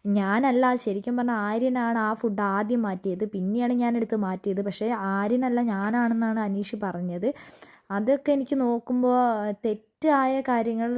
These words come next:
ശരിയാക്കി പറയാൻ അയാൾ ശ്രമിക്കുന്നുണ്ട് എന്നൊക്കെ പറയുന്നുണ്ട്. ആ സമയത്താണ് നമ്മുടെ നൂറ അങ്ങോട്ട് കയറി വരുന്നത്.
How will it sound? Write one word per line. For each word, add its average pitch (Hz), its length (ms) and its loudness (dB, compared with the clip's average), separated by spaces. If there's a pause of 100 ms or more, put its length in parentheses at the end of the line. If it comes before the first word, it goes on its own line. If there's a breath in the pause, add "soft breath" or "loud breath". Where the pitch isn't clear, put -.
(420)
ശരിയാക്കി 226 720 0
പറയാൻ 208 460 -2
അയാൾ 196 200 -2
ശ്രമിക്കുന്നുണ്ട് 185 680 -4
എന്നൊക്കെ 180 300 -4
പറയുന്നുണ്ട്. 156 460 -6 (340 loud breath)
ആ 285 120 0
സമയത്താണ് 349 400 2
നമ്മുടെ 294 260 4 (160)
നൂറ 220 320 0
അങ്ങോട്ട് 220 280 0
കയറി 190 280 0
വരുന്നത്. 180 380 -4